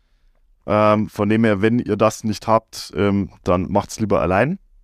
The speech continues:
Ähm, so, weil da kann natürlich auch viel kaputt gehen. Ähm, berufliches von privaten trennen, würde ich auch mal sagen. Also,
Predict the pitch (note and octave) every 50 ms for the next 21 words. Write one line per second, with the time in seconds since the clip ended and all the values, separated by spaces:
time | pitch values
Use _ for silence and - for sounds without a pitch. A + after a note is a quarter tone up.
0 | _ _ _ _ _ - _ _ _ _ - - A2 G#2+ G#2+ G#2+ G#2+ - - G#2
1 | A2 A2+ B2 A#2 G#2+ F2+ F2+ - - - - - F#2 - - A2 G#2+ G2+ - -
2 | A2 G#2 - - - - - A2 - - A2 - - - - - - D3 D#3+ E3+
3 | F#3+ - _ _ _ _ _ _ _ _ _ _ _ _ _ _ _ _ _ _
4 | _ _ _ _ _ _ _ _ _ A2 A2 A2 A2 A2 G#2+ G#2+ G#2+ - - -
5 | A#2+ A2+ C#3 E3+ F3+ - F3 D#3+ D#3 - D3 C3+ - - - - A2+ A#2 A2+ -
6 | G2+ G2 F#2+ G2 - - - G#2 - - - G#2+ G#2 A#2+ C#3 E3 F3+ F3+ - _
7 | _ _ _ - - A2+ - B2+ B2+ - A2+ A#2+ A#2+ A#2+ A#2 A2+ A2+ - F2+ G2+
8 | G#2